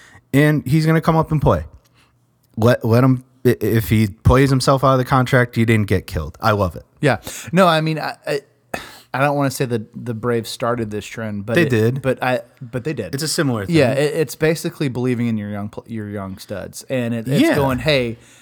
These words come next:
Speaker 2: it's early, and you can either play this rookie contract out, and we save a lot of money now,
Speaker 1: Yep.
Speaker 2: in hopes that you become something amazing that you get a bazillion dollars for,
Speaker 1: Mm-hmm.
Speaker 2: or I can give you this,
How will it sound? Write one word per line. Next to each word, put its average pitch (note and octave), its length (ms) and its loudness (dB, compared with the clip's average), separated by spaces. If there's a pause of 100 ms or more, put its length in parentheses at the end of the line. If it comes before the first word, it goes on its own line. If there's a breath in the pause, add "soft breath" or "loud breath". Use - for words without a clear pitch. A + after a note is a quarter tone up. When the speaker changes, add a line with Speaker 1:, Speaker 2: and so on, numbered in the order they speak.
(200 soft breath)
Speaker 2:
it's F3 260 0
early, A2+ 540 -4 (360)
and C3 120 -2
you D3 120 -2
can D3+ 120 -4
either C3 240 -2
play D3 240 -2
this E3 180 -4
rookie E3 200 -4
contract A#2+ 560 -4
out, F#2+ 320 -6 (260)
and A#2+ 280 -2
we A#2+ 80 -2
save A2+ 280 -4
a G#2+ 60 -6
lot A2 180 -2
of A#2+ 60 -2
money A2+ 220 -2
now, G2+ 340 -4
Speaker 1:
Yep. G2 240 0 (180)
Speaker 2:
in A#2+ 200 0
hopes C3 340 0
that A2 140 -2
you A2+ 100 -4
become A2+ 400 -6
something A2+ 320 -6
amazing G#2+ 920 -4
that G#2+ 140 -4
you G#2+ 120 -6
get G#2 160 -6
a G2+ 80 -6
bazillion G#2+ 500 -6
dollars G2 380 -6
for, G2 240 -12
Speaker 1:
Mm-hmm. A#2+ 120 2
Speaker 2:
or F3+ 380 4 (260 loud breath)
I G#3 100 -4
can E3 160 0
give B2+ 180 0
you A#2+ 100 -2
this, D#3 300 -2